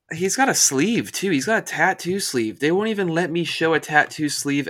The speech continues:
when I work a menial fucking job flipping burgers. Why do they let him show his tattoo sleeve in Congress, bro? What's happening?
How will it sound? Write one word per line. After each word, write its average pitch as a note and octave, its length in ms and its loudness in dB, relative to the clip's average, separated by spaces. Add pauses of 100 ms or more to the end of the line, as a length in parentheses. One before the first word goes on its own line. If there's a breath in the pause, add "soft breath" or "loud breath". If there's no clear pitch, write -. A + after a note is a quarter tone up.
(100)
when A#2+ 220 -2
I B2+ 80 0
work B2 320 0
a A#2+ 100 -2
menial B2+ 560 0
fucking B2+ 440 -4
job A#2+ 340 2
flipping B2 320 -4
burgers. A2+ 500 -2
Why B2+ 300 2
do D3+ 100 -8
they D#3 160 0
let C#3 240 -2
him C3 220 -6
show B2 220 -4
his B2 180 -2
tattoo B2+ 480 0
sleeve B2 340 -4
in A#2 140 -6
Congress, G#2 640 -2
bro? B1+ 260 -10 (580)
What's D3 300 2
happening? G#2 580 0